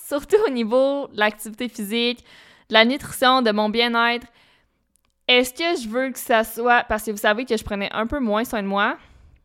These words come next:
j'avais comme un peu délaissé le gym, la nutrition, la meal prep, puis c'était de me dire, est-ce que je suis prête à recommencer au jour un ou je me dis encore, ah, un jour, ah, à un moment donné, je reprendrai <laughs> mon bien-être en main.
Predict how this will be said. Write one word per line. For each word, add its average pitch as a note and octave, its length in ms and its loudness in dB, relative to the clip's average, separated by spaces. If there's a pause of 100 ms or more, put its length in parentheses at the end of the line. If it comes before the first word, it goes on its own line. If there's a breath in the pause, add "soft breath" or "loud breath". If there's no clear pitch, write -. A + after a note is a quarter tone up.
(140)
j'avais G3 240 -2
comme G3 220 -4
un G3+ 120 0
peu C#4 140 -4
délaissé G3 480 -2
le F#3+ 120 -2
gym, F#3+ 300 -8
la F#3 100 -6
nutrition, G3 360 -10
la F#3+ 80 -4
meal F3+ 180 -8
prep, A3 240 -2
puis - 720 -20
c'était C4+ 220 2
de C4 60 -2
me C4 120 2
dire, D4 380 0
est-ce B3 220 -2
que E4 420 -6 (600)
je - 60 -16
suis - 140 -14
prête C#4 280 -2
à A#3+ 60 4
recommencer A#3 520 0
au C4+ 100 0
jour G#3+ 300 -2
un C4 300 6
ou B3 100 -4
je A3+ 100 -2
me G#3+ 120 0
dis G#3 100 -4
encore, B3 420 0
ah, A#3 300 0
un G3+ 180 -2
jour, G3+ 320 0
ah, A#3+ 140 2
à A3 140 2
un - 20 0
moment G3+ 200 -2
donné, G3+ 180 -4
je G3+ 100 -4
reprendrai G3 580 -4
<laughs> C4+ 40 -8
mon A3+ 160 -2
bien-être F#3+ 440 -6
en F#3 100 -6
main. F3+ 120 -10